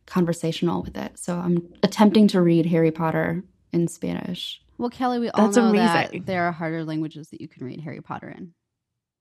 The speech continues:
Speaker 2: with non-phonetic
Speaker 1: <laughs>
Speaker 2: alphabet.
Speaker 1: So I've been told.
Speaker 2: <laughs> For those who don't know what we're talking about, <laughs> um, Kelly had tweeted that she was learning to read Harry Potter in Spanish, which is amazing. And I said, "I have the German book and I haven't even opened it."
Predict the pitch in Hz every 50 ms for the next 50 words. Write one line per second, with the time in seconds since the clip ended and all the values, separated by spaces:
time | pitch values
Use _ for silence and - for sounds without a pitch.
0 | - - - 220 214 185 202 190 175 170 175 175 - 170 165 151 - - - 403
1 | - 311 311 320 - - - - 277 262 277 277 294 285 302 247 247 - 262 254
2 | 262 269 269 220 208 214 190 190 190 185 180 175 160 156 156 170 214 190 - -
3 | - - _ _ _ - - 262 - - 226 - 269 262 240 262 240 262 269 240
4 | - - 202 202 - 175 170 85 117 165 170 202 165 165 170 180 180 170 160 165
5 | 160 151 151 156 160 - 247 233 226 226 - 359 - - 262 220 - - 196 185
6 | 180 170 165 160 160 156 156 - - _ - 240 214 226 214 240 185 170 - 208
7 | 185 185 185 180 165 170 - - - 170 160 160 170 165 160 160 156 156 156 170
8 | 160 151 156 165 147 127 139 - 165 147 139 147 147 147 151 - - 170 165 147
9 | 147 - - 160 151 - 165 151 151 165 160 151 151 147 165 156 160 160 156 175
10 | 185 - 156 139 143 240 254 233 247 233 - 262 269 262 247 208 170 175 175 -
11 | 180 175 180 196 190 185 185 185 180 180 - - 190 220 220 220 202 175 170 165
12 | 165 -